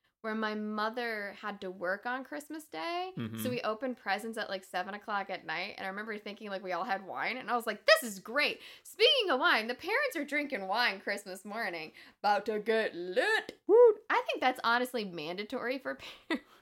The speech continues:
Speaker 1: Like, how many times do they have their coffee cup and they're like, "Yeah, there might be some amaretto. <laughs> This
Speaker 2: Some
Speaker 1: is an Irish
Speaker 2: little
Speaker 1: coffee."
Speaker 2: Baileys in there.
Speaker 1: <laughs> Little Baileys. Although,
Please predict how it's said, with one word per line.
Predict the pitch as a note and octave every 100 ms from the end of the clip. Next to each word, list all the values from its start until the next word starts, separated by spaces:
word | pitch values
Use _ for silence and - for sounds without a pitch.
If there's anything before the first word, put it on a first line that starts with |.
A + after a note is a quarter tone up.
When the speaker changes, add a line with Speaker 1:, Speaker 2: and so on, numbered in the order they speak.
| - C#5+ A4+ D4+
Speaker 1:
Like, | C#4+
how | D#4+ F4
many | G#4 G#4+
times | E4+ D#4+
do | D#4
they | B3+
have | A#3
their | A3
coffee | G#3+ E3 A#3 G#3+
cup | F#3+ -
and |
they're | G#3 G3+
like, | G#3 D4+
"Yeah, | A4 G#4+
there | G#4+ G4
might | A#3 F#3+
be |
some | A#3 F#3+
amaretto. | E3 D#3 E3 D#3+ E3 F3 F3+ G3+ G#3
<laughs> | - A3+
This | - F3
Speaker 2:
Some | A#4+
Speaker 1:
is | -
an | E4
Irish | F3+ F#3+ G3+
Speaker 2:
little | F#3
Speaker 1:
coffee." | A3+ G#3 A3+ B3 C#4
Speaker 2:
Baileys | C3 A2+ A2+ A2+ A#2
in | B2 A#2+
there. | A#2+ B2+
Speaker 1:
<laughs> | -
Little | D#4 B3+
Baileys. | F#3+ F3 F3 F3 G#3+ - _ _ _
Although, | C4 C#4 D#4+